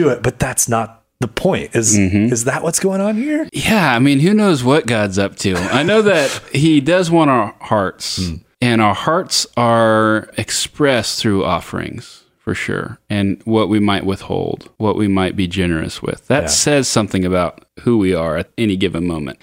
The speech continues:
Speaker 2: So, yeah, I think he's, he's after that. He's after lifting up Jesus as the one,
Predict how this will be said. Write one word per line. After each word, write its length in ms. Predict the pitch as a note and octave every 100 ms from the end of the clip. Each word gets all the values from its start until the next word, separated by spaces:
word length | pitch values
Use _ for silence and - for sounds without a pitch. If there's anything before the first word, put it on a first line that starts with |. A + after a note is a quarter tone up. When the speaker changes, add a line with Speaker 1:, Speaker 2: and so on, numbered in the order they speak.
| -
Speaker 2:
So, 220 | - E3+
yeah, 260 | G3+ D3+
I 40 | G#2
think 240 | - D3+
he's, 340 | - D3+ B2 - -
he's 340 | - C#3+ C3 A2
after 360 | - A#2 - C3
that. 420 | A2 G2 G2 - - - - - _
He's 220 | B2+ C3 A#2+
after 480 | C3 D#3+ - D3+
lifting 580 | A#2+ A2 C3+ - D3 C3
up 400 | A#2 A2+ A2 C3
Jesus 560 | A#2+ A#2 B2+ A2+ G2 -
as 320 | G#2 G#2 G2
the 120 | G2+
one, 440 | F#2 E2 C#2+ -